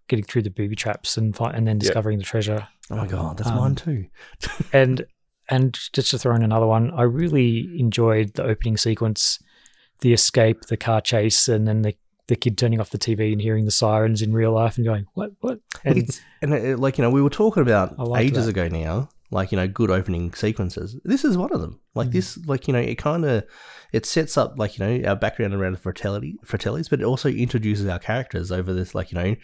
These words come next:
Speaker 3: exciting, like, you know, music as well. And,
Speaker 2: Yeah.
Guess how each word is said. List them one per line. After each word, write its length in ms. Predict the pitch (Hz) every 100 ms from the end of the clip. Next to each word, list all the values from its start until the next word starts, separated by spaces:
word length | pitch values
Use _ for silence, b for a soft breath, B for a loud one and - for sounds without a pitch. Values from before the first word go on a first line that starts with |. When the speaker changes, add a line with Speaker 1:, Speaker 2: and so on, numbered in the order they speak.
| B B B
Speaker 3:
exciting, 720 | 92 - 101 98 92 87 87 _
like, 160 | 87 85
you 80 | 92
know, 160 | 87 95 - -
music 400 | 101 127 110 85
as 120 | 90
well. 320 | 98 98 85
And, 180 | 87 87
Speaker 2:
Yeah. 220 | 120 98